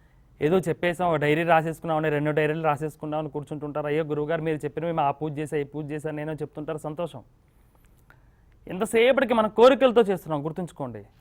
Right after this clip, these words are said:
అక్కడే సగం మార్కులు పోతున్నాయి మనకి. దేవుడి దగ్గర మనం పొందాల్సిన పర్సంటేజ్లో మనం చేసిన పూజ ఫలితం వంద శాతం పర్సంటేజ్ పొందాలైతే మనము యాభై అరవై మార్కులు ఎక్కడ మైనస్ అయిపోయినాయి అంటే, నీకు ఫస్ట్ already నువ్వు ఒక కోరిక పెట్టేసుకుని ఒక, ఒక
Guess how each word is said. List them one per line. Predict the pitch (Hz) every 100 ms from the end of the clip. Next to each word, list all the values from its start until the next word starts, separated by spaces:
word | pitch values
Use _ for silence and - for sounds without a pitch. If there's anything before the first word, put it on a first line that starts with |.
| -
అక్కడే | 143 - 240
సగం | 220 196 185
మార్కులు | 170 185 196
పోతున్నాయి | 170 175 180 143
మనకి. | 120 - _ _ _ _ _ _ _ _ _
దేవుడి | 165 214 220
దగ్గర | 214 214
మనం | 196 185
పొందాల్సిన | 180 196 202 202
పర్సంటేజ్లో | 190 170 175 180 185 147 123 135 214 190
మనం | 165 170 185
చేసిన | 185 196
పూజ | 190 185
ఫలితం | 180 175 180
వంద | 165
శాతం | 165 170 170
పర్సంటేజ్ | 175 160 170 165 156
పొందాలైతే | 151 147 156 131 123
మనము | 120 117 147 226 - - - - -
యాభై | 160 190
అరవై | 208 202
మార్కులు | 196 202 226
ఎక్కడ | 196 220
మైనస్ | 214 202 208
అయిపోయినాయి | 202 196 190
అంటే, | 180 165
నీకు | 156 143
ఫస్ట్ | 160 - 240
already | 202 233
నువ్వు | 254
ఒక | 233
కోరిక | - 226 247 226
పెట్టేసుకుని | 208 220 233
ఒక, | 202
ఒక | 180 185